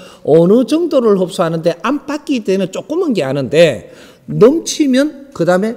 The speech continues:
네 몸에 병이 온다. 음? 이렇게 되는 거죠. 가부화가 걸리면. 어, 그래서 단백질, 응? 단백질 종류를 우리가 많이 먹게 되면 이거는 살찌는 놈은 아니에요.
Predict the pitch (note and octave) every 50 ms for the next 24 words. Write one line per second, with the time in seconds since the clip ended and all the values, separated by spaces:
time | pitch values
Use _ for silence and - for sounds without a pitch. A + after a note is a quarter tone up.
0 | - - C3+ C3 C3+ F3 G3+ G#3 - - A#2+ C#3+ D#3+ F3+ F#3 E3+ D#3 C#3 - -
1 | - C3+ C#3 D3+ D#3+ F#3+ A3+ B3 A#3+ - D#3+ C#3 A#2 A#2+ G#2 F#2+ F2+ G#2 A2+ A#2+
2 | A2 F#2+ E2+ C#2+ E2+ - _ _ _ _ _ _ _ _ _ _ _ _ _ _
3 | _ _ - A#3+ A#3 - G#3 A#3+ C4+ C4+ A#3 B3+ F#3+ F#3 E3 D3+ C3+ A#2+ G#2+ F#2+
4 | F#3 G3+ G3 B2+ B2+ C3+ C#3+ E3 G3+ G#3+ A3+ G#3+ G3+ D#3+ C#3+ D3 C#3 A#2+ G#2+ G2
5 | F#2+ F2+ G2+ C3+ F#3+ B3 - - - - - - - _ D3+ D#3 D3 C#3 F3 G#3
6 | G3+ E3+ G3 D#3+ - - - - _ _ _ _ _ _ _ _ - - G3 G3
7 | G3 G3+ G#3+ G#3+ - - - - - - - _ _ _ _ _ _ _ _ _
8 | _ _ _ - A#3 - - - - - F#3+ F#3+ G3 A3 D4 D4 - D4+ C4+ B3
9 | A3+ G3 - G3 F3+ F3+ F3 E3+ E3+ E3 D#3 D3+ D#3 F#3+ A3+ B3 A#3+ - D3+ D3
10 | D#3+ F#3 G3 G#3+ G3 E3+ - - - - - - - - - C#3+ B2+ C#3 E3 G3
11 | A#3 C4+ B3+ G#3+ A#3+ C#4+ B3 - C4 G#3+ - E3 D3 C3 A#2 A#2 C3+ D#3+ E3 D3+
12 | C3 A#2 A2 - - C4+ D4 C#4 B3 A3 A#3 A3+ F#3+ - - - - - - F4
13 | F#4 F#4 - - G4 F#4+ F#4+ D4+ A#3 F3 D3 D3 F3 A3 C4 F#3+ C#3+ C3 B2+ G#2+
14 | F#2 E2